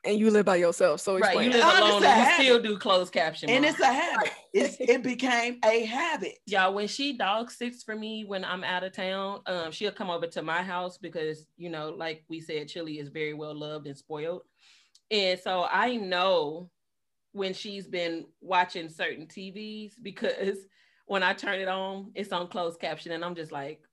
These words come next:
Speaker 2: "Oh, she makes me so sick with that." I'm sorry, y'all. We got off on a tangent. Let me get back. Okay. So, Mom.
Speaker 3: Yes.
Speaker 2: Um, do you feel like you have truly healed? And do you feel like your life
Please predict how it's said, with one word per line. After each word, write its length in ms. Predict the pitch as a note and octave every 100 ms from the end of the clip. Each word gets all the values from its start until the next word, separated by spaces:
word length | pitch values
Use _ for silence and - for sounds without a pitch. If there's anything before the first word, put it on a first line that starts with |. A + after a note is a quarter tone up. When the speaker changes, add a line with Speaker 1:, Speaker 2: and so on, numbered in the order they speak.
| _ -
Speaker 2:
"Oh, 400 | E3+ E3 D#3+ D3
she 180 | E3+
makes 240 | E3 D#3 D3+
me 120 | D#3
so 260 | D3 - E3
sick 360 | D#3 D#3+ D3 E3
with 160 | C#3+
that." 220 | C3 A#2+ - _ _ -
I'm 160 | C#4
sorry, 300 | D4+ A3+ F#3+
y'all. 160 | F3+ F3
We 100 | B3
got 180 | G#3 E3
off 160 | D#3+
on 120 | E3+ D3+
a 40 |
tangent. 300 | G3+ E3 F3
Let 100 | A3+
me 80 | G3+
get 160 | D3+
back. 200 | D3 C3 -
Okay. 360 | F#3+ F3+ - - _ _ _ _ _ -
So, 320 | A3 G#3 G3+
Mom. 480 | G3+ G3 D#3 E3 F3+ _ _ _ _
Speaker 3:
Yes. 520 | - D3+ D3 - - -
Speaker 2:
Um, 540 | F#3+ F#3 E3 D3 D#3 G#3 _ _ _ _ _
do 80 | F#3+
you 200 | A3 C#4
feel 260 | - A3 G#3
like 400 | F#3 F3 E3+ _ _ _ -
you 180 | F#3
have 220 | G3+ D#3+ D3
truly 640 | - G3+ G3 F#3 F3+ F3+ _ _ _ _ _ _ _ _ _
healed? 540 | _ G#3+ F3 C#3 - - _ _ _ _ _ _ G3+
And 220 | F#3+ F3
do 80 | F#3
you 140 | F#3+
feel 180 | G3 F#3+
like 220 | E3+ E3
your 140 | F3 D#3+
life 260 | D#3 D#3+